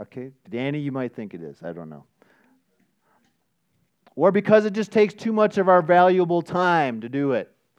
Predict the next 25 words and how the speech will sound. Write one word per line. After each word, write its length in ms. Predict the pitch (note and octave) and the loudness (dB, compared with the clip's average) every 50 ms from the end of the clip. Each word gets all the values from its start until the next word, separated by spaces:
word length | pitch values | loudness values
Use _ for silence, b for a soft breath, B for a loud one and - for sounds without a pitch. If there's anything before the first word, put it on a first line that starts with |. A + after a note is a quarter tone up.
| _ _ _ _ _ _ _ _ _ _ | _ _ _ _ _ _ _ _ _ _
which 460 | - A#2 A#2+ B2 A#2+ - - - - - | -8 -6 -4 -4 -4 -8 -12 -18 -18 -14
in 140 | - A#2+ A#2 | -12 -8 -4
our 140 | B2 C3 C3+ | -2 0 0
busy 320 | B2+ A#2 B2+ A#2+ G#2 A2+ | 0 -2 -4 -6 -6 -10
schedule 520 | G#2+ - - A2+ G#2+ G#2+ G2 G#2+ G#2 G2+ G2+ | -14 -10 -8 -6 -6 -6 -6 -8 -8 -6 -6
is 160 | G2+ G2+ G2+ | -8 -8 -8
anything 360 | A2 A2+ A2+ G#2+ - G#2+ G2+ | -8 -8 -10 -10 -12 -12 -12
more 220 | G2+ G2+ G#2 G#2 G2 | -12 -10 -12 -12 -12
than 160 | F#2+ F#2 F#2 | -12 -14 -16
an 140 | F2+ F2+ F2+ | -16 -16 -16
hour. 440 | F2+ F#2 F2 E2 D#2+ - - - _ _ _ _ _ _ _ b b b b b b b b b | -16 -16 -18 -18 -20 -20 -20 -20 _ _ _ _ _ _ _ b b b b b b b b b
<laughs> 220 | - - - - - - _ _ _ _ _ _ _ - C#3+ B B B B B B B B F#3+ B _ | -4 -4 -4 -6 -10 -16 _ _ _ _ _ _ _ -14 -14 B B B B B B B B -20 B _
You 140 | - - F#2+ | -14 -12 -12
know? 300 | F#2+ F#2 F#2 F#2 F#2+ - _ _ _ _ _ _ _ _ _ _ _ _ _ _ _ _ _ _ _ _ _ _ _ _ _ _ _ _ _ _ _ b b b b b b b _ | -10 -10 -12 -12 -14 -16 _ _ _ _ _ _ _ _ _ _ _ _ _ _ _ _ _ _ _ _ _ _ _ _ _ _ _ _ _ _ _ b b b b b b b _
Or 440 | - A2+ C3 C#3+ C#3+ C#3+ D3 D3 D3 | -4 0 2 4 6 6 6 6 4
we 100 | C3+ C#3 | 2 0
don't 200 | C3+ C#3 C#3 C3 | -2 -2 -2 -2
want 160 | B2+ B2+ B2+ | -4 -4 -4
to 40 | B2 | -4
do 200 | A2+ G#2+ A#2+ B2+ | -6 -4 -4 -4
it 120 | B2+ A#2 G2 | -4 -4 -6
because 400 | A#2 A2 - B2+ A2 A2+ G2+ G2 | -10 -8 -6 -4 -4 -4 -4 -6
we're 120 | G#2 G#2+ | -10 -12
just 320 | G2+ G#2+ A2 - - _ | -10 -10 -12 -12 -14 _
tired 640 | - - - G#2+ G#2 G#2+ A2 A2 G#2+ G#2 F#2+ F2+ - | -16 -10 -8 -8 -6 -6 -8 -8 -10 -12 -14 -16 -20